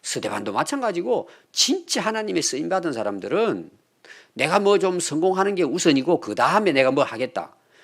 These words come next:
이게 다 뒤바뀌진 거예요. 먼저가 안 되는 거예요, 이것이.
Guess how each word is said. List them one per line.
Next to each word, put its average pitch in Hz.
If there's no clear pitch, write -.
이게 175
다 -
뒤바뀌진 170
거예요. -
먼저가 135
안 80
되는 110
거예요, -
이것이. -